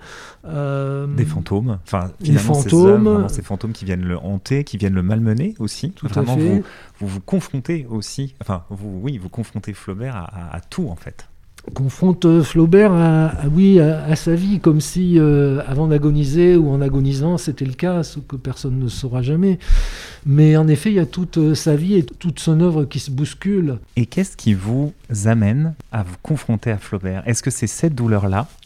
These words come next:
Speaker 2: d'essayer de comprendre un peu cette obsession de Flaubert pour ce cadre et pour cette,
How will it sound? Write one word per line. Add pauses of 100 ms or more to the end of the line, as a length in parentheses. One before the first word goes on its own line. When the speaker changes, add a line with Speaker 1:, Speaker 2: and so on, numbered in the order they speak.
(180)
Speaker 2:
d'essayer
de
comprendre
un
peu
cette
obsession
de
Flaubert (120)
pour
ce
cadre
et
pour
cette,